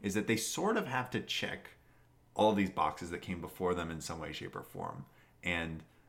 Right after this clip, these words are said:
as we've said, there, there are a number of these games that kind of do this in compelling ways. You know, you and I have talked about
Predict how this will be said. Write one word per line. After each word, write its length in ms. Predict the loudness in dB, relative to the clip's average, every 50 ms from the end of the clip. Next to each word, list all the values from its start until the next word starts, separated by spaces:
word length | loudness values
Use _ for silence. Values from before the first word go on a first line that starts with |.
| _ 2
as 100 | 4 4
we've 140 | 4 4 4
said, 240 | 4 6 6 6
there, 140 | 6 6 4
there 220 | 4 4 6 6 6
are 40 |
a 40 | 8
number 200 | 8 6 6 6
of 120 | 4 4 2
these 180 | 0 -4 -6
games 300 | -6 -6 -6 -6 -8 -8 -8
that 140 | -8 -8
kind 160 | -6 -4 -4 -4
of 180 | -4 -8 -8
do 420 | -6 -4 -4 -2 -2 -2 -4 -4 -6 -8 -10 -6
this 240 | -6 -4 -4 -6 -8
in 260 | -10 -10 -12 -12 -12 -8
compelling 480 | -8 -6 -4 -2 -2 -2 -2 -4 -4
ways. 380 | -4 -2 -2 -4 -4 -8 -10 -6
You 80 | -6 -4
know, 200 | -4 -4 -6 -8 -10 -16 -20 -20 -20 -20 -12 -2
you 120 | 2 2 4
and 80 | 4
I 80 | 4 0
have 80 | -2
talked 280 | -2 -2 -2 -2 -2 -4
about 360 | -4 -2 -2 -2 -2 -4 -8